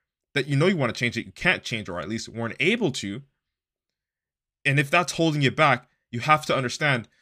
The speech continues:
the reason why it's holding you back is because you're not moving fast enough.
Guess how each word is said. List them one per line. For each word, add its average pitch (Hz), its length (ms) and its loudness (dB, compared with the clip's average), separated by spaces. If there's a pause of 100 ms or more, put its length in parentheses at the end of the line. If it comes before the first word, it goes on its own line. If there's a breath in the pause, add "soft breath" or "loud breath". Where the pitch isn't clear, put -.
(160)
the 120 80 -4
reason 156 440 2
why 120 140 4
it's 110 100 -4
holding 113 240 -6
you 104 40 -6
back 110 300 -2
is 104 80 -10
because 117 220 -6
you're 107 80 -6
not 123 200 -4
moving 113 260 -4
fast 98 300 -2
enough. 78 300 -20